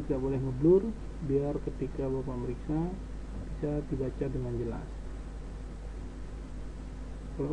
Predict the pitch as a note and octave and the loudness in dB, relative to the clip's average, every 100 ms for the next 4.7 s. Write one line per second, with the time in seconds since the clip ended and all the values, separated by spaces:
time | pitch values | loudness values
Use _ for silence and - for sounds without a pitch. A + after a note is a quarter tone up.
0 | D3 D#3 D#3 F3 E3 D#3 D3+ D3 D3+ D3+ | 4 6 8 10 10 10 6 4 4 2
1 | D#3 - - - D3+ C#3+ D3+ D3+ D3+ - | 0 -6 -6 2 2 6 8 8 6 -4
2 | - - - - - - D3+ C#3+ C3+ C3+ | -6 -6 -6 -6 -6 4 4 6 0 0
3 | - D3+ D3 C#3 C3+ C3+ C3 C3 C3 - | 2 4 4 4 2 4 2 2 -2 0
4 | C3+ B2 B2+ C3+ C3 E3 G#3 | 2 2 2 2 6 8 8